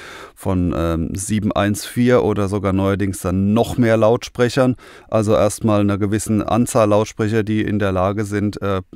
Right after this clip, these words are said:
alle möglichen Positionen im Raum abzubilden, die optimal positioniert sind, also nicht der Center, der auf dem Boden liegt, sondern idealerweise ist auch der Center in der Bildmitte und, ähm, spricht durch die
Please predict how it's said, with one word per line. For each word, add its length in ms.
alle 180
möglichen 480
Positionen 640
im 140
Raum 260
abzubilden, 800
die 180
optimal 560
positioniert 800
sind, 360
also 260
nicht 380
der 100
Center, 400
der 160
auf 120
dem 140
Boden 380
liegt, 320
sondern 340
idealerweise 920
ist 220
auch 120
der 120
Center 420
in 140
der 240
Bildmitte 720
und, 320
ähm, 320
spricht 720
durch 220
die 320